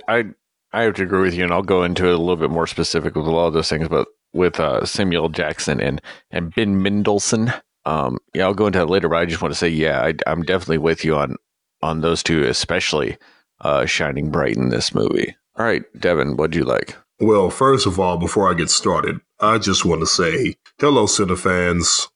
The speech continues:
Speaker 2: Glad to be back. Glad we got the whole crew back together tonight. It's good to be back on with all you guys. Missed you a lot. I know it's been kind of a weird format these past couple of weeks, but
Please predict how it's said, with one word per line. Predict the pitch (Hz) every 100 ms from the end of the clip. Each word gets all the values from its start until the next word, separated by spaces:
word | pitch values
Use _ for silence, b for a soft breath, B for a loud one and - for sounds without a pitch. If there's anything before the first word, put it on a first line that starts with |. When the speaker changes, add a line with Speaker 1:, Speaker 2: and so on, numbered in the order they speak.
| -
Speaker 2:
Glad | 87 98 101 98
to |
be | 87 90
back. | 82 90 90 87 - - -
Glad | 90 92 90
we | 90
got | 92 -
the | 87
whole | 92 90
crew | - 95 87
back | 80 85 80 -
together | 78 85 82 82
tonight. | 82 82 82 82 -
It's | 113
good | - 117
to | 92
be | 90
back | 82 82 82
on | 82 80
with | 80
all | 80 80
you | 80
guys. | 85 82 82 82 - - B B B B _
Missed | 92 107 -
you | 107 92
a |
lot. | 87 85 85 82 - -
I | 90
know | 95 92
it's | 95
been | 95 95
kind | 95 87
of |
a | 82
weird | 80 87 82
format | - 92 82 82 82 82
these | 85
past | - 87 85 -
couple | 90 90
of | 85
weeks, | 85 82 -
but | 87 78